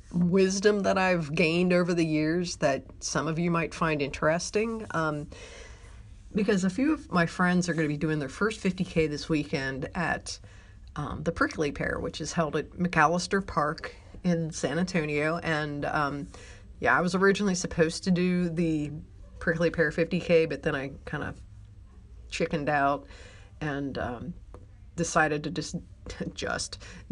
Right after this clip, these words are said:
do the, uh, fifteen K, which in itself was pretty challenging.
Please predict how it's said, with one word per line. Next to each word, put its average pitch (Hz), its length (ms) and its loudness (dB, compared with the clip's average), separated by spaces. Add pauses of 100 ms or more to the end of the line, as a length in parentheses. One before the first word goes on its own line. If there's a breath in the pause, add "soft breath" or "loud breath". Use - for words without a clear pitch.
do 202 380 8
the, 165 500 4
uh, 113 360 0 (440)
fifteen 202 480 4
K, 151 380 2
which 175 220 -2
in 175 60 4
itself 160 380 4
was 151 100 -6
pretty - 240 -4
challenging. 101 680 -2